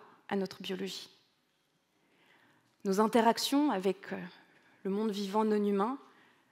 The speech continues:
nos mythes, nos religions, nos langues, nos coutumes, nos lois, sont autant de choses que la génétique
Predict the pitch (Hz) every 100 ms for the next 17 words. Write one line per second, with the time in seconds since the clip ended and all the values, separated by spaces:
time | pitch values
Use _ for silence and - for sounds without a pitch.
0 | _ 202 208 240 294 - - - 202 196
1 | 202 202 190 190 247 - - _ 202 202
2 | 196 233 208 190 - _ _ _ _ -
3 | _ _ _ _ 196 - 226 - 202 233
4 | 247 196 190 180 196 262 - _ _ _
5 | _ _ _ - 240 254 262 285 226 226
6 | - 233 208 180 - _ _ - 214 208
7 | 202 214 214 - 262 -